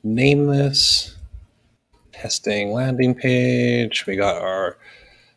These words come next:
headline is gonna go here. Now, this would be kinda like your little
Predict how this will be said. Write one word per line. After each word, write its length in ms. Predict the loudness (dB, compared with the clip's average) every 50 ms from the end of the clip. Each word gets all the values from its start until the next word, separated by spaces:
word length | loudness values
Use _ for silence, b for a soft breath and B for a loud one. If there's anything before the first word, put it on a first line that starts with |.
| b _ _
headline 1300 | -16 -10 -4 -2 -2 0 0 0 -2 0 0 2 2 2 2 0 0 0 0 2 2 2 2 0 0 -2
is 160 | -4 -4 -6 -6
gonna 240 | -4 -4 -4 -4
go 240 | -2 -2 -4 -4 -4
here. 880 | -6 -8 -10 -8 -4 -2 2 4 4 4 4 4 2 2 0 -2 B B B B B B B B _ _ _ _ _ B B B B B B B B B _ _ 0
Now, 160 | 2 2 2
this 180 | 0 0 -2 -2
would 120 | -2 -2
be 200 | -2 -2 -2 -2
kinda 280 | -2 -2 -2 -2 0 0
like 300 | 0 0 0 0 -2 -2
your 120 | -2 -2
little 380 | -2 -2 -2 -2 -4 -4 -8